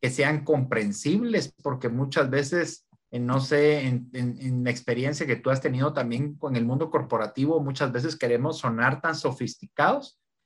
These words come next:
que no somos, eh, entendibles para todas las personas que forman los diferentes equipos de trabajo. Y ese es un problema, porque créeme que hay un divorcio por cuestiones pare-, aparentemente muy básicas, pero que no han llegado a tener el alto espectro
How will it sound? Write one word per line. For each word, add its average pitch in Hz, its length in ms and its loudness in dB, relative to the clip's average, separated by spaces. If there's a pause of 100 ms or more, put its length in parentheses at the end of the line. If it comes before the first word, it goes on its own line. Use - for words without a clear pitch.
(200)
que 131 80 0
no 135 180 4
somos, 160 600 -2
eh, 110 580 -2 (200)
entendibles 156 680 4
para 131 260 0
todas 190 160 4
las 190 140 2
personas 160 460 -2
que 143 80 -2
forman 156 340 0
los 139 140 0
diferentes 127 480 -2
equipos 127 340 -2
de 131 80 0
trabajo. 131 480 -2
Y 101 80 -4
ese 104 140 -6
es 156 80 -6
un 214 100 0
problema, 208 520 2
porque 123 280 -6
créeme 123 380 0
que 131 220 -2 (260)
hay 147 120 6
un 214 100 6
divorcio 208 680 2 (260)
por 139 220 2
cuestiones 151 580 2 (220)
pare-, 135 260 4
aparentemente 156 720 2
muy 170 200 0
básicas, 196 520 2
pero 160 260 0
que 135 100 2
no 131 160 4
han 160 100 2
llegado 151 400 4
a 175 100 0
tener 127 280 -2
el 147 100 2
alto 139 300 0
espectro 147 680 -2